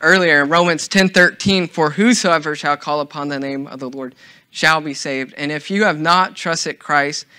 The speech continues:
as your Savior tonight, I pray that you would do that and get it settled and have the deliverance, uh, from sin and have that peace that passes all understanding and know Jesus Christ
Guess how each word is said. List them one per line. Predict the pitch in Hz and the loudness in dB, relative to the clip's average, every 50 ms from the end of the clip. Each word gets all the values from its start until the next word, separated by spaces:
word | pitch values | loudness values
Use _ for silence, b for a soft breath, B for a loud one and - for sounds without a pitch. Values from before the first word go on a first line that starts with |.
| b b b b | b b b b
as | - 135 143 - - | -8 -6 -6 -4 -4
your | 156 151 | -6 -6
Savior | 147 - 165 156 151 139 - 147 139 | -6 -4 -4 -4 -4 -4 -6 -8 -8
tonight, | - - 151 139 139 139 - - | -8 -8 -6 -4 -2 -2 -2 -2
I | 143 156 | -4 -6
pray | 160 - - 180 170 | -6 -4 -4 -4 -2
that | 151 147 139 - | 0 -2 -2 -2
you | - 151 151 | -4 -6 -6
would | 151 143 | -6 -6
do | - 156 156 147 | -4 -4 -2 0
that | 139 131 127 120 b b b b b b b b _ | 0 -2 -2 -4 b b b b b b b b _
and | 139 139 135 120 | -4 -4 -2 4
get | - 156 160 | 4 6 6
it | 165 165 - | 6 2 0
settled | - - - 151 143 139 123 123 120 131 b b b b b | -4 0 2 2 2 2 0 -2 -6 -8 b b b b b
and | _ 127 135 139 | _ -8 -6 -4
have | 151 165 170 190 190 | 0 0 0 0 0
the | 190 185 165 | -2 -8 -10
deliverance, | 147 151 147 139 143 147 143 139 139 139 123 - - - - - _ _ | -8 -10 -10 -8 -8 -8 -8 -8 -10 -10 -10 -10 -14 -14 -14 -16 _ _
uh, | - 127 127 | -12 -10 -10
from | 120 - 147 135 135 | -8 -8 -8 -8 -6
sin | - - - 139 131 123 117 123 b b b b b b b b | -8 -6 -4 -4 -4 -4 -6 -10 b b b b b b b b
and | - 139 143 143 | -6 -4 -2 -2
have | 147 165 180 196 202 185 | 2 2 2 2 2 2
that | 175 165 160 143 - _ | 0 -2 -2 -2 -4 _
peace | - - 156 151 143 - - | -8 -6 -6 -6 -6 -8 -10
that | - 139 131 - | -10 -10 -10 -8
passes | - 143 135 131 - 147 127 - | -8 -8 -8 -8 -8 -10 -10 -10
all | 135 127 127 | -8 -8 -10
understanding | 127 127 127 123 120 - - 139 131 135 135 131 | -10 -10 -10 -12 -12 -10 -10 -8 -8 -6 -6 -8
and | 127 131 135 | -8 -8 -6
know | 139 147 151 147 | -6 -6 -6 -8
Jesus | 139 - - 156 156 156 147 156 147 139 - | -8 -8 -8 -6 -6 -6 -8 -8 -10 -10 -10
Christ | - - 147 139 131 123 - - - | -8 -2 0 0 0 0 -2 -6 -10